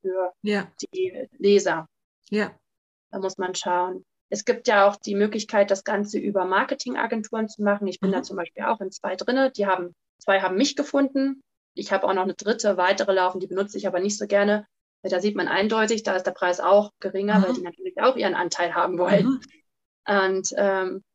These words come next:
Speaker 1: also es gibt viele Möglichkeiten. Man muss einfach schauen, wie, wie es aber, ich rate, also dieses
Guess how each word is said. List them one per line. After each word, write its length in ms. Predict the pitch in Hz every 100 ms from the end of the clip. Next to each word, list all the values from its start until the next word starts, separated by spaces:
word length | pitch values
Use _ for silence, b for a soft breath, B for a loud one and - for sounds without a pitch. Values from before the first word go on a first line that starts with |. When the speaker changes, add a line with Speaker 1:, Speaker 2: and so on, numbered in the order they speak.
| _ _ _
Speaker 1:
also 160 | 202 220
es 120 | 208
gibt 180 | 294 -
viele 220 | 285 254
Möglichkeiten. 880 | 226 277 294 285 - 262 247 254 240
Man 160 | 202
muss 160 | 202 214
einfach 360 | 190 202 190 180
schauen, 520 | - 185 190 190 180
wie, 340 | 185 185 185 180 - _ _ _ _ _ _ _ _ _
wie 100 | 220
es 140 | 214 220
aber, 480 | 208 208 214 202 - _ _ _ _ _ _ _ _ _
ich 260 | - 247 -
rate, 300 | 247 247 254
also 180 | 214
dieses 260 | 208 208 196